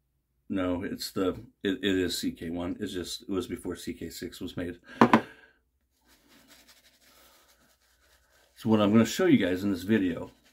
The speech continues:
I got a mirror down to my left, your right, is that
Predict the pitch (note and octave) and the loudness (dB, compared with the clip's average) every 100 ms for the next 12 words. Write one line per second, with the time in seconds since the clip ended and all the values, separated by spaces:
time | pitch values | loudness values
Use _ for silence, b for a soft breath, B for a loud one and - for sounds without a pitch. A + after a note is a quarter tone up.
0 | _ _ _ _ _ _ A#2 F#2+ G2 F#2+ | _ _ _ _ _ _ -2 0 2 2
1 | F#2 - - G2 F#2 G2+ F2+ F2 - _ | 0 -4 -6 -4 -4 -2 -2 -4 -10 _
2 | - - G2 - - F2+ F2+ F2 - - | -12 -2 -2 -2 -6 -4 -4 -4 -8 -20
3 | - _ _ _ B B B B B B | -20 _ _ _ B B B B B B
4 | B _ _ _ _ _ _ _ _ _ | B _ _ _ _ _ _ _ _ _
5 | _ _ _ _ _ _ _ B B B | _ _ _ _ _ _ _ B B B
6 | B B - A2+ G#2+ G#2 F#2+ F#2+ - | B B -2 2 4 4 2 2 -4